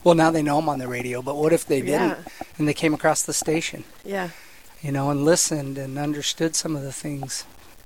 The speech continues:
Speaker 2: Yeah.
Speaker 1: You know, I, I wasn't taught a lot of this.
Speaker 2: Mm-hmm.
Speaker 1: I, I hate to say it. Or I didn't absorb it.
Speaker 2: Right.
Speaker 1: And when I finally wanted to, then it was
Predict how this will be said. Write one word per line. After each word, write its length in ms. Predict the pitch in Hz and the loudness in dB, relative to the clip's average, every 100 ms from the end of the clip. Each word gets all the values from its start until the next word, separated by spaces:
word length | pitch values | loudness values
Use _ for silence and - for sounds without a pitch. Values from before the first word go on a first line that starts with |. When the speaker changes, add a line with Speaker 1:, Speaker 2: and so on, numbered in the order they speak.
| - | -4
Speaker 2:
Yeah. 160 | 196 | 2
Speaker 1:
You 60 | 196 | 4
know, 320 | 185 147 170 - | 4 4 2 4
I, 80 | 180 | 6
I 20 | |
wasn't 320 | 196 190 170 | 6 4 -2
taught 220 | 160 165 | -2 -4
a 40 | 170 | -4
lot 240 | - - | -8 -8
of 100 | 110 | -14
this. 500 | - - - - - 190 | -16 -14 -12 -12 -12 -6
Speaker 2:
Mm-hmm. 360 | 202 185 185 190 - - | -6 -6 -8 -8 -10 -8
Speaker 1:
I, 40 | |
I 40 | |
hate 120 | - - | -8 -6
to 60 | |
say 240 | - - 131 | -6 -6 -10
it. 80 | - - - - - - - | -12 -18 -20 -20 -20 -20 -2
Or 380 | 147 143 139 135 | 2 4 4 4
I 120 | 139 | 2
didn't 420 | 131 127 143 123 - - - | 0 -2 -2 -2 -10 -14 -10
absorb 460 | 147 127 143 156 | -8 0 4 4
it. 140 | 120 110 - - - - - - | 2 -10 -12 -20 -20 -20 -20 -14
Speaker 2:
Right. 240 | 170 160 - - | -12 -12 -14 -12
Speaker 1:
And 140 | 143 | -6
when 100 | 139 | -2
I 80 | 131 | -2
finally 640 | - 156 151 147 139 135 180 143 135 | 0 2 2 2 -2 -6 -10 -14 -4
wanted 440 | 139 160 175 139 | 2 4 4 0
to, 260 | - 139 117 | -4 -6 -6
then 220 | 120 135 | -6 -10
it 100 | 127 | -10
was 500 | 123 110 107 - - | -8 -6 -6 -8 -8